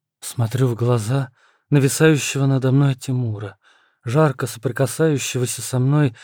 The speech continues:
чувствую его каждой клеточкой всего. И это неожиданно приятно до одури.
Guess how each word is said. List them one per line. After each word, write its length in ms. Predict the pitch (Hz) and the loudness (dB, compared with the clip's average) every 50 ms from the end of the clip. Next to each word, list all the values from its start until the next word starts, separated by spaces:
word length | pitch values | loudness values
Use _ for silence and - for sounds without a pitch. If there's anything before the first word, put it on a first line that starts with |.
| - - _ _ _ | -20 -20 _ _ _
чувствую 440 | - - 165 - - - 151 156 151 | -2 -2 -2 -2 0 2 2 4 4
его 160 | 147 151 143 | 4 4 2
каждой 320 | - 160 151 143 135 151 | 0 0 -2 0 -2 -4
клеточкой 760 | - - 147 156 139 120 - 110 - - - - 110 104 - _ _ _ _ _ _ _ _ | -4 -2 -2 -2 -2 -2 -4 -10 -10 -10 -8 -8 -8 -8 -10 _ _ _ _ _ _ _ _
всего. 580 | _ - - - 131 120 127 131 113 98 85 - _ _ _ _ _ _ _ _ _ _ _ | _ -14 -8 -6 -6 -4 -4 -4 -4 -4 -6 -12 _ _ _ _ _ _ _ _ _ _ _
И 120 | 104 113 | -4 -4
это 280 | 123 120 110 - 123 117 | -4 -4 -4 -4 -2 0
неожиданно 920 | 107 110 117 117 113 107 113 143 120 107 - 131 123 120 117 110 110 _ _ _ _ _ _ _ _ _ _ | 0 0 0 0 0 -2 -2 -4 -6 -2 -2 -2 -2 -2 -2 -6 -8 _ _ _ _ _ _ _ _ _ _
приятно 580 | - 104 120 131 131 117 107 107 - 110 110 | -8 -6 -4 -2 -2 -4 -4 -6 -6 -6 -6
до 160 | 107 107 117 | -4 -4 -4
одури. 500 | 120 113 104 101 101 - 92 92 95 90 | -4 -4 -8 -10 -12 -16 -16 -16 -16 -18